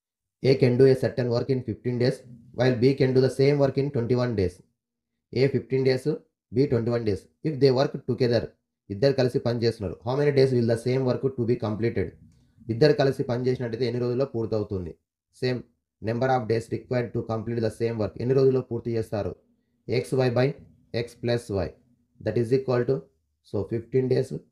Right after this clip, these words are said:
into twenty-one, uh, by fifteen plus twenty-one.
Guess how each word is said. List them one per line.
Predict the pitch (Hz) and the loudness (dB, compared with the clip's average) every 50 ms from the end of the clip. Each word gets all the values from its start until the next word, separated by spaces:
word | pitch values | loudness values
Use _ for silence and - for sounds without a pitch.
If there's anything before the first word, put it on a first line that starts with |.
| _ _ _ _ - - | _ _ _ _ -10 -8
into | 120 120 - 135 - | -6 -6 -6 -4 -4
twenty-one, | - 113 107 104 117 117 120 123 123 - 120 | -4 -4 -4 -2 -2 -2 -2 -4 -6 -6 -8
uh, | 110 107 - _ _ _ _ _ 101 104 | -8 -8 -8 _ _ _ _ _ -4 -2
by | 120 139 - - _ _ _ _ _ _ _ _ _ _ _ _ _ - | -2 -2 -4 -6 _ _ _ _ _ _ _ _ _ _ _ _ _ -8
fifteen | 120 113 - - 131 123 117 - | -8 -6 -4 -2 -2 -2 -2 -2
plus | 127 135 143 - - | -2 -2 -2 -2 -4
twenty-one. | 113 101 98 107 98 92 90 | -6 -4 -4 -4 -4 -4 -6